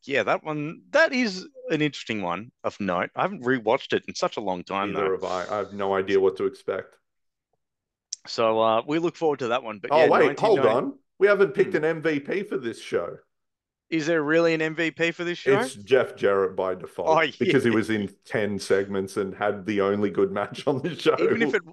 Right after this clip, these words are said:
Speaker 1: even if it wasn't for the ladder match, it was,
Speaker 2: <laughs>
Speaker 1: it's Jeff Jarrett because out of weight of numbers.
Speaker 2: Yeah, yeah, he just, he willed it. So
Speaker 1: If you
Speaker 2: anyway.
Speaker 1: ever wanna know of a guy that, like, you know, you, you know how they just say, like, you know, "Oh, even if you hate your job," or da, da, da, da,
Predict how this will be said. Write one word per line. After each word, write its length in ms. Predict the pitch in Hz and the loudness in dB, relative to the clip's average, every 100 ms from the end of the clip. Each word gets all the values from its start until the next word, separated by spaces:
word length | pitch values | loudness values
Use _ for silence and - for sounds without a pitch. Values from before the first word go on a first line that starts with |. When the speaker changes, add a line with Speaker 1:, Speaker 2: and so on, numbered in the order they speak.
| - | -4
Speaker 1:
even 240 | 170 202 | -2 0
if 100 | 214 | -2
it 100 | 208 | -4
wasn't 340 | 147 151 156 160 | -2 -4 -4 -8
for 60 | |
the 120 | 165 127 | -8 -2
ladder 300 | 113 120 120 | 0 0 -2
match, 440 | 98 90 - - | -4 -8 -12 -8
it 240 | 277 131 - | -2 -2 0
was, 300 | 123 120 113 | 0 2 0
Speaker 2:
<laughs> 0 | |
Speaker 1:
it's 320 | 311 139 196 | 0 -2 0
Jeff 280 | - 139 131 | 2 2 4
Jarrett 340 | 131 139 170 | 2 2 2
because 400 | 139 123 143 120 - 131 135 - | -4 -2 -4 -6 -12 -12 -12 -2
out 100 | 127 | 0
of 80 | 127 | 2
weight 220 | 120 127 | 2 2
of 120 | 123 107 | 2 0
numbers. 480 | 113 131 190 208 - | -2 2 0 0 0
Speaker 2:
Yeah, 300 | - 156 123 | 6 8 8
yeah, 240 | 123 107 | 6 6
he 100 | 123 | 4
just, 260 | 127 139 127 | 0 -4 -4
he 140 | 127 | -6
willed 460 | 123 117 127 131 117 | -2 4 6 6 2
it. 160 | 92 - _ _ _ _ _ _ | 0 -2 _ _ _ _ _ _
So 120 | - | -4
Speaker 1:
If 180 | 135 202 | -2 0
you 60 | 214 | 0
Speaker 2:
anyway. 140 | 233 | 2
Speaker 1:
ever 160 | 185 202 | 2 4
wanna 260 | 190 180 170 | 2 2 0
know 300 | 139 131 127 | -2 0 0
of 160 | 127 | -2
a 40 | 127 | -8
guy 480 | 104 117 113 104 107 | -2 2 2 2 -2
that, 120 | 110 113 | -6 -8
like, 220 | 107 - | -8 -6
you 60 | 107 | -2
know, 80 | |
you, 280 | 110 131 190 | -2 -2 -4
you 100 | 160 | -2
know 80 | 170 | 0
how 120 | 165 | 2
they 180 | 147 135 | 2 0
just 220 | 127 120 | 0 -6
say, 140 | 135 113 | -4 -2
like, 220 | 107 - | -4 -6
you 80 | 104 | -8
know, 100 | 92 104 | -6 -2
"Oh, 180 | 139 143 | 2 2
even 180 | 147 139 | 0 -6
if 60 | - | -8
you 100 | 87 | -4
hate 220 | 107 - | -4 -6
your 100 | 101 | -6
job," 300 | 104 110 92 | -2 -2 -2
or 80 | 82 | -4
da, 160 | 101 | -4
da, 80 | 98 | -2
da, 140 | 95 | -2
da, 60 | 92 | -2